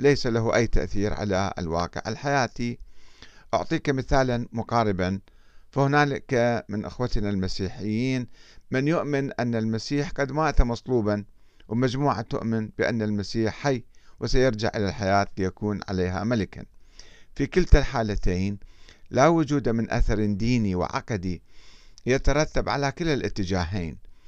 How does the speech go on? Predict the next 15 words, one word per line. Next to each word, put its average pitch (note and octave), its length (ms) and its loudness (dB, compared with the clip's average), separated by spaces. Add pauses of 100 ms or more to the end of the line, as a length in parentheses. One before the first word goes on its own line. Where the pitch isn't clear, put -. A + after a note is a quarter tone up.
(280)
والأخوة C3+ 460 0
المسيح F#2+ 720 -2 (400)
لم F#3 200 4
يعملوا A#2 560 -2 (800)
من B2 160 -2
هذه A2+ 380 2
الحالة B2 480 0
ضجة، A2 500 -6 (400)
فإن D3+ 240 2
شئت D3 380 0
فآمن C3+ 720 0
بها G#2 260 0
وإن B2+ 240 -4
شئت - 300 -6
فاكفر، D#3+ 480 -6